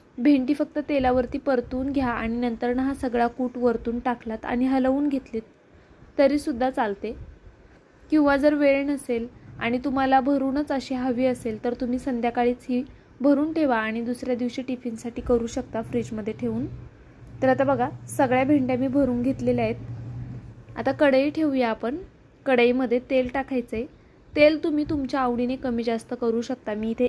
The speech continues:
एक पळी तेलाचा वापर केलेला आहे कारण की भेंडी कमी आहे, खूप जास्त नाही आहे त्यामुळे. आता हे छान असं तेल बघा पसरवून घेतलं आहे आणि भेंडी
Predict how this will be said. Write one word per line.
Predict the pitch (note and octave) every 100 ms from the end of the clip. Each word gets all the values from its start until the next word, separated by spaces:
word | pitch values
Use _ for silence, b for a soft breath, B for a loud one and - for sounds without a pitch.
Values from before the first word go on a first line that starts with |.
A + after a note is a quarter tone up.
| B3
एक | A#3+ - B3
पळी | B3 B3
तेलाचा | B3 A3 A3 A#3
वापर | G#3+ A3+ A#3+
केलेला | C4 A#3 G#3+
आहे | G#3+
कारण | A#3 A3 G#3+
की | A#3+
भेंडी | C4+ A#3 A#3+
कमी | B3+ C#4 B3+ C#4
आहे, | B3 A#3+
खूप | - B3
जास्त | A#3+ A3+ G#3+ - B3
नाही | A#3+ G#3+ A#3
आहे | -
त्यामुळे. | A3+ G#3 A3 - B B B B B B B -
आता | A#3+ C#4
हे | D4 -
छान | D4 C#4+
असं | C#4 C#4+
तेल | C4 B3+
बघा | B3+ A#3
पसरवून | A#3+ B3+ B3 B3+ C#4 D#4+
घेतलं | D#4 D4+ G3+
आहे | G#3+ - - - - - - - -
आणि | A#3 C4
भेंडी | C#4 A#3+ C4